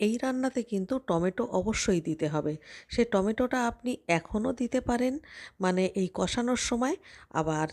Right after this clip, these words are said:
যখন প্রেশার কুকারে দেবেন তখনও কুচি কুচি করে দেওয়া যেতে পারে। তবে আমি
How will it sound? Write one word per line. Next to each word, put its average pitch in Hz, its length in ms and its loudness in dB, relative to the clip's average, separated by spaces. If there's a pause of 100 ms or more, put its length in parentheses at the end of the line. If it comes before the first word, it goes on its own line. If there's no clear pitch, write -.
(120)
যখন 175 300 2
প্রেশার 226 360 -2
কুকারে 233 320 -4 (120)
দেবেন 240 220 0 (140)
তখনও 233 420 -2
কুচি 190 260 -8
কুচি - 240 -6
করে 233 220 -4
দেওয়া 151 240 2
যেতে 147 260 -4
পারে। 147 160 -4 (400)
তবে 269 160 -2 (120)
আমি 240 120 0